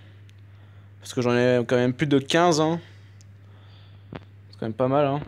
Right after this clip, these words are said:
Faire si, moi, je pourrais faire ça aussi. Bon, bref. Bah, vous savez quoi ? On va faire un petit truc.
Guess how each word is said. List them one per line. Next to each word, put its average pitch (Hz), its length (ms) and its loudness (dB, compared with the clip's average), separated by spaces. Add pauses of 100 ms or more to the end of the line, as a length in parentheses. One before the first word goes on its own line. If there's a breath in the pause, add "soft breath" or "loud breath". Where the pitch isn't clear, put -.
(140)
Faire 139 160 0
si, - 1500 -8 (3000)
moi, 139 140 0
je 147 40 -2
pourrais - 180 -8
faire - 180 -4
ça 143 100 -2
aussi. - 440 -6 (1400 loud breath)
Bon, 143 120 2
bref. 139 280 0 (2750 loud breath)
Bah, 127 100 0
vous 127 60 2
savez 151 200 2
quoi ? 139 320 2
On 117 40 4
va 113 80 4
faire 151 140 0
un 143 80 2
petit 135 100 -4
truc. - 360 -4